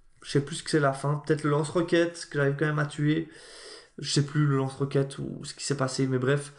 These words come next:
j'arrive à mille cent quarante-cinq points, ce qui fait une petite différence et pas d'objectif, donc une égalité parfaite à dix dix.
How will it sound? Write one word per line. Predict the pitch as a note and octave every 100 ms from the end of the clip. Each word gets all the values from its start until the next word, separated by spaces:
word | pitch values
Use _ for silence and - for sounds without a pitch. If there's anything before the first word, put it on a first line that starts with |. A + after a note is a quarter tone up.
| - - -
j'arrive | - C#3 E3
à | F3+
mille | F3 G3
cent | - G#3+
quarante-cinq | G#3 G#3 F#3+ F#3 F#3 E3+
points, | F3 F#3 F#3+ F#3+ - -
ce |
qui | - D3+
fait | F3+
une | E3
petite | E3+
différence | E3 F3 G3 F3+ F#3 F#3+ F#3+
et | D3+
pas | E3
d'objectif, | E3+ D#3 D3+ - E3+ E3+ - - _
donc | C#3+ F#3 F#3+ F3
une | D#3
égalité | D3+ D#3+ D#3+ E3+
parfaite | E3 D#3 - F#3+ F#3+ -
à | E3+
dix | D3+ D3+ C3
dix. | D3 D3 -